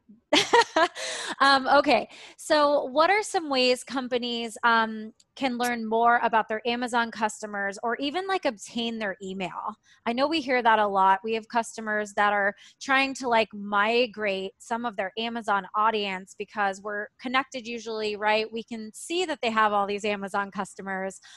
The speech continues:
but we can't actually email them or connect with them. So what are some ways that companies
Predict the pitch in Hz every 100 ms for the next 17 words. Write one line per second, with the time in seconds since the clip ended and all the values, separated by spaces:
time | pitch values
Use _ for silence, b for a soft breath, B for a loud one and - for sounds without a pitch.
0 | B - 247 269 294 277 269 240 - 220
1 | 202 - _ 240 233 220 202 190 185 180
2 | 196 185 214 185 185 180 - - _ b
3 | b b - 247 240 254 277 330 339 320
4 | 247 226 233 226 - 220 202 208 208